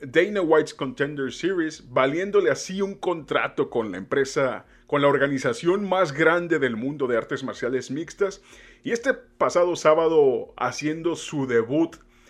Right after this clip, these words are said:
ante Frank The Crank Camacho,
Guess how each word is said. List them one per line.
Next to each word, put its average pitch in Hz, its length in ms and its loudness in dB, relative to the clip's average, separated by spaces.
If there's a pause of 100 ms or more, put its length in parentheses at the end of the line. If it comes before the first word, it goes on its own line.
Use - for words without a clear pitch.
(160)
ante 160 480 2
Frank 151 440 2 (180)
The 131 280 4
Crank 151 320 4 (120)
Camacho, 156 920 4